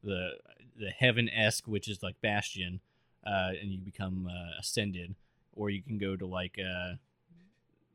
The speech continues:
fuck, uh, I forgot what the place is called, wherever Draka went. So, you know, uh, you go to any of those places. So, like, when Ursoc died, he's, you know, Guardian of the Forest,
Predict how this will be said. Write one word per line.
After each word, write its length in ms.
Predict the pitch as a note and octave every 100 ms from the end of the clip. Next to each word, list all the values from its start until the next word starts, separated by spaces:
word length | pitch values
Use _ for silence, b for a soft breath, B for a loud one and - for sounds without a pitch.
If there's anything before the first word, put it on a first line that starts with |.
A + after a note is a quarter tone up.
| _ - - _ - - A#2
fuck, 400 | - - F#2+ - F#2+
uh, 140 | F2+ - _ - -
I 80 | G#2
forgot 160 | F2 F2
what 60 |
the 60 | F#2
place 180 | F2 F#2
is 40 | -
called, 340 | F#2+ F2+ F2+ - _ _ _ _
wherever 240 | A#2+ G#2
Draka 340 | E2+ A2+ F#2+ G2+
went. 300 | F#2+ G2+ -
So, 100 | G#2
you 180 | A2+ G#2+
know, 260 | G2 G2 - G#2+
uh, 100 | G2
you 180 | G#2
go 140 | A2+ A2+
to 100 | G2+
any 200 | G2+ G2
of 80 | F2+
those 180 | F2+
places. 480 | - F2 F#2 E2+ - - _ _
So, 220 | - G#2 G2
like, 200 | F#2+ -
when 120 | F#2
Ursoc 420 | - A#2 - G#2 -
died, 280 | G2 G2 G2
he's, 180 | F#2+ -
you 80 | F2+
know, 100 | F2+ -
Guardian 300 | G2 F#2 F2
of 60 |
the 60 | -
Forest, 380 | B2 A#2+ A2